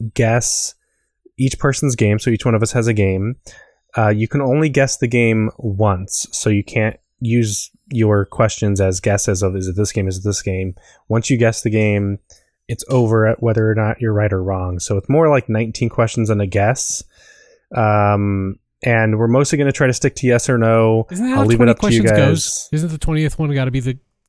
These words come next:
Speaker 2: the guess?
Speaker 1: It doesn't have to be the twentieth one. You can,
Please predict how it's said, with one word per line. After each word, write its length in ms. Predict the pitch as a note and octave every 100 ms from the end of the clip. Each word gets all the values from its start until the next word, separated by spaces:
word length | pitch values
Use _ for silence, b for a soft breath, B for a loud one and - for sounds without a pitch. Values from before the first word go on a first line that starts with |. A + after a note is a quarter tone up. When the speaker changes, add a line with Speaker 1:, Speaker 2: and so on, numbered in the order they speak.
| _
Speaker 2:
the 100 | -
guess? 400 | A#2+ B2+ C#3+ - _ _ _ _ _ _ _ _ _ _ _ _
Speaker 1:
It 60 | D#3+
doesn't 180 | F#3 C3
have 140 | A2+
to 60 | -
be 80 | G2+
the 80 |
twentieth 380 | F2 A2 F2+ F2
one. 220 | F#2 F2
You 80 | G2
can, 320 | - F#2+ F2